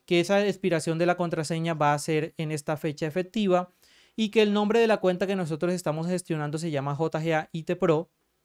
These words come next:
y que esa contraseña la tenemos nosotros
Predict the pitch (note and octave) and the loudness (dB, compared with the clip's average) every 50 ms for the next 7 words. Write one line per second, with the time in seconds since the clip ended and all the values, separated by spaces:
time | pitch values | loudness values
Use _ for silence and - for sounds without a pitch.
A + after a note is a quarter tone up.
0 | _ _ _ _ _ _ _ _ _ - G#3 G3+ - G3 F#3 F3+ F3+ F#3 F#3+ G3 | _ _ _ _ _ _ _ _ _ -4 -4 0 2 4 4 4 4 4 2 2
1 | G3+ G3+ - _ _ _ _ - F#3+ G3 F#3+ G3+ G3+ F3+ F#3+ F#3+ F3+ F3+ F#3 F#3 | 2 0 -6 _ _ _ _ 2 2 2 4 0 0 0 0 0 0 0 -2 -2
2 | G3 F3 D3+ D#3 D3+ D3+ C#3 C#3 C#3 C#3+ D3+ D#3 D#3 C#3+ - C#3+ C#3+ - C3+ C#3 | -2 -2 -2 0 0 -2 -4 -4 -4 -4 -4 -4 -4 -4 -6 -8 -6 -6 -6 -6
3 | C#3 - | -8 -10